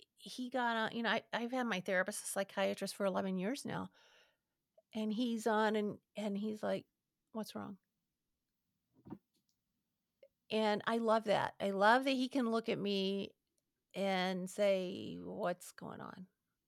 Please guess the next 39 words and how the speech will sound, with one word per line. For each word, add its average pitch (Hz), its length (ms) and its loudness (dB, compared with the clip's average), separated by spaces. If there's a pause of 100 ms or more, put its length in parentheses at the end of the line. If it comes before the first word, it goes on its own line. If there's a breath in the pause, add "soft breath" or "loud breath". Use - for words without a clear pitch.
(400)
And 208 200 -2
I 208 260 4
feel 208 360 -2
comfortable 190 640 -2
enough 180 280 -6
to - 100 -18
tell 185 300 -4
him, 180 380 -4 (1040 soft breath)
"I 190 100 2
don't 190 180 2
know, 190 400 0 (1120)
but 190 160 4
there's 190 200 0
this 185 180 -4
feeling 202 400 -2
and - 140 -8
I 185 100 -4
don't 190 200 -6
like 190 240 -4
it, 208 140 -2
and 185 80 -2
I've 170 140 -2
had, 185 220 -4
I 170 40 -6
haven't 180 280 -2
had 190 240 2
it 196 120 2
in - 60 -6
a 175 60 -2
long 175 220 0
time, 285 460 0 (640 soft breath)
and 190 600 -4
da, 220 140 4
da, 247 120 2
da, 220 180 4
da, 202 80 0
da, 214 180 4
da, 202 120 2
da," 254 500 4